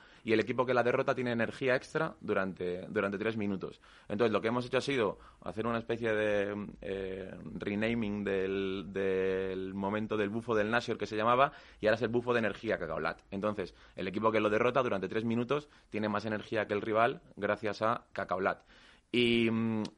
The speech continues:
esto simplemente es cada partida que hay de, de League of Legends que se juega durante la liga, cada vez que se derrota la culebra, hay una mención específica a Cacaolat, con, con banner, con mención de los casters, con logos en pantalla.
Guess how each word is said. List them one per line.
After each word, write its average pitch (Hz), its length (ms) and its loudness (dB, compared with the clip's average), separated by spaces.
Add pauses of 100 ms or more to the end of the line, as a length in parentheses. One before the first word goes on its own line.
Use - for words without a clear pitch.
(140)
esto 127 220 2
simplemente 135 560 0
es 139 140 -4
cada 107 260 2
partida 127 440 0
que 123 160 0
hay 123 180 4
de, 113 460 -2
de 107 440 -2
League 110 160 -2
of 104 60 -2
Legends 110 320 -4
que 104 80 -8
se 104 80 -8
juega 110 180 2
durante 107 240 0
la 120 80 4
liga, 175 280 2 (300)
cada 95 140 2
vez 107 80 2
que 123 80 -4
se 117 120 -4
derrota 110 300 2
la 113 100 4
culebra, 151 420 2 (240)
hay 104 220 2
una 101 160 0
mención 101 400 -4
específica 107 680 -2 (320)
a 101 80 -2
Cacaolat, 123 480 6
con, 90 460 -6
con 87 200 -4
banner, 110 380 2
con 90 140 -8
mención 90 240 -10
de 90 60 -4
los 92 100 -10
casters, 117 460 -4
con 92 300 -10
logos 98 240 -4
en 101 100 -6
pantalla. 110 380 0